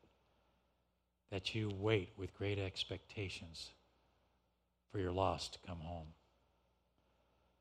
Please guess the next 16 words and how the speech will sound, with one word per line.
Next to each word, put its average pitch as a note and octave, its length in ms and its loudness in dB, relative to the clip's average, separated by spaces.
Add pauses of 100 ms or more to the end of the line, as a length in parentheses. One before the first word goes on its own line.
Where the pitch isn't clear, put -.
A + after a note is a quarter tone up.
(960)
And A2+ 160 4
he B2 80 6
says D3 360 10
to - 120 2
his B2 140 4
dad, A#2 480 4 (840)
"Forgive G#2 380 0
me. D#2+ 180 -14 (1500)
Allow G#2+ 280 6
me A#2 140 4
to G#2 80 0
be F#2+ 320 0
one F#2 220 -4
of F2+ 140 -4
your E2+ 140 -2
servants." E2 720 -6